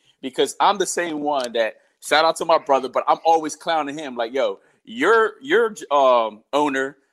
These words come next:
is always looking for a puppet. He always gets his puppet." Now we're the joke. You know what I mean? Here, Jeff Lurie is playing,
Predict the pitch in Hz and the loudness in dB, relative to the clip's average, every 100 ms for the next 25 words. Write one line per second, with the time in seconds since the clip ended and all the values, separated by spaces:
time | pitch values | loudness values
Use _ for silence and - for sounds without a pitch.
0 | _ _ _ 127 131 160 156 147 143 135 | _ _ _ -6 0 0 0 -4 -6 -6
1 | 139 120 - 143 - 92 127 139 139 127 | -4 -4 -2 -2 -4 -14 -6 -4 -4 -8
2 | - 139 - 120 - 135 - - 110 180 | -6 -6 -6 -10 -2 -2 -2 -12 -2 2
3 | 160 135 131 _ _ _ _ _ 143 180 | 4 2 -2 _ _ _ _ _ 0 0
4 | 139 - 104 82 _ 113 120 120 131 131 | -2 -8 -8 -8 _ -4 0 0 0 -6
5 | 143 180 147 151 147 151 143 135 127 - | -2 -2 0 -2 -2 -4 -2 -4 -6 -8
6 | 147 131 127 | -10 -10 -14